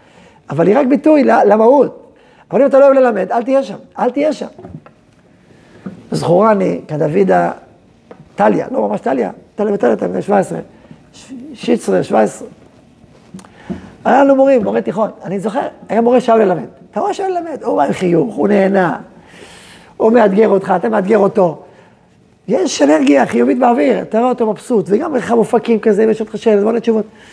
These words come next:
ואתה רואה אדם אחר, ההוא בא כפי, כמי שכבר שד, נכנס,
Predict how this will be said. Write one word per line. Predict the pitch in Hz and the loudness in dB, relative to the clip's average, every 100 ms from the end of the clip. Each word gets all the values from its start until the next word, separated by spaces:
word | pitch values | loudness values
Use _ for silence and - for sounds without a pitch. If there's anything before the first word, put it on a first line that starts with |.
| - - - - _ _ _ _ _ _ - - - - | -20 -20 -20 -20 _ _ _ _ _ _ -20 -20 -14 -4
ואתה | 220 311 | 0 2
רואה | 294 | 4
אדם | 277 247 | 2 2
אחר, | 170 175 - - _ _ | 0 -2 -4 -14 _ _
ההוא | - 240 | -4 -2
בא | 233 208 | -2 -4
כפי, | 233 240 | -6 -8
כמי | 220 247 | -6 -6
שכבר | 233 - 226 | -4 0 0
שד, | - 202 170 - - - _ _ _ - - | 0 0 -2 -4 -20 -20 _ _ _ -18 -10
נכנס, | 190 214 196 175 - | -4 0 2 0 -6